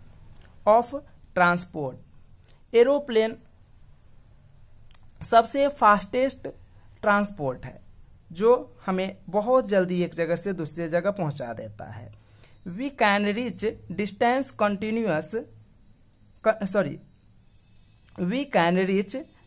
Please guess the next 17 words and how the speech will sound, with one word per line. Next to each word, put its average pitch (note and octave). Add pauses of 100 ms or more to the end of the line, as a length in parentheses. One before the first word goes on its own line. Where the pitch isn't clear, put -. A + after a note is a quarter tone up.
distance A#3+
countries D#3 (100)
in G3
few C4+
hours D#3+ (400)
by G3+
aeroplane। C3+ (840)
हम A#3
लोग C4
एक B3+
कंट्री F3
से G3
दूसरे G3+
कंट्री D3
में C3 (320)
आसानी A#3
से C#3+